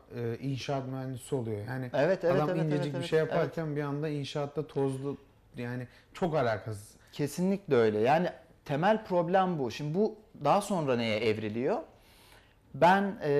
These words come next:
Speaker 2: yine yapmış olduğum görüşmelerde ortaya çıkan bir şey bu. O rehber öğretmenlik zamanında da çok karşılaştığım bir şeydi.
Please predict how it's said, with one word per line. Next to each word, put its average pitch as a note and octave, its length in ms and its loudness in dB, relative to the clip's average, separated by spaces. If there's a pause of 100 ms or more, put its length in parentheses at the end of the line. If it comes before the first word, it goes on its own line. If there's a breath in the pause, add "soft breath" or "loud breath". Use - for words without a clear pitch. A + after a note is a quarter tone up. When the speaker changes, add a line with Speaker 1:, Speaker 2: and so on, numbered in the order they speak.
(360)
Speaker 2:
yine E3+ 200 2
yapmış D3 440 4
olduğum C#3+ 340 4
görüşmelerde C3+ 680 2
ortaya A2+ 420 0
çıkan A2 380 -6
bir G#2 60 -10
şey G#2+ 340 -4
bu. E3+ 60 -6
O C3 400 -6
rehber B2+ 260 -2
öğretmenlik A#2 420 -2
zamanında A2+ 580 -4
da G#2+ 80 -2
çok - 180 -10
karşılaştığım G#2+ 560 -6
bir G2 60 -14
şeydi. C3 320 -8